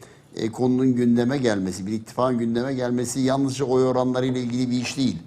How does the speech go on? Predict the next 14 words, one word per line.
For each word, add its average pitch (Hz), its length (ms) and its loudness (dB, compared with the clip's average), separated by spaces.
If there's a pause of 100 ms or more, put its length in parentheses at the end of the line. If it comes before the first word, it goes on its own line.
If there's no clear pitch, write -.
(200)
Yani 110 200 -2
A 110 140 0
K 123 140 -2
P 123 100 -4
şöyle 123 280 0
bir 120 80 2
hesap 123 340 -2
yapmıyor. 107 420 -2 (400)
Kuşkusuz, 139 680 -2 (360)
e, 113 420 2
binde 127 240 2
otuz 117 340 -2
beş 127 300 0
de, 101 240 -2